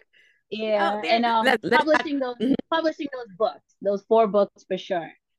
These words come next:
Speaker 2: That's something that
Speaker 1: All
Speaker 2: is
Speaker 1: right.
Speaker 2: on my, my near future, publishing those four books for the boys.
Speaker 1: All right.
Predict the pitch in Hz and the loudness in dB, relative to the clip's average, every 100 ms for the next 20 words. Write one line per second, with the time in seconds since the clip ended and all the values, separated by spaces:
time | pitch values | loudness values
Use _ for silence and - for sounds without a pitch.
0 | _ 180 180 185 175 170 165 160 156 151 | _ -4 -2 -2 2 2 0 -2 -2 -2
1 | 160 160 160 - - 156 _ _ _ - | -2 -4 -6 -12 -20 -20 _ _ _ -6
2 | 175 175 185 185 180 180 175 - 160 - | 2 6 6 6 0 -10 -10 -12 -12 -12
3 | - - 156 - 165 160 - 160 - - | -6 -4 -4 2 2 2 2 0 0 -4
4 | - - - 156 147 147 151 165 - _ | -6 -8 -2 -2 0 -2 -4 -8 -16 _
5 | 160 165 160 | -6 -4 -6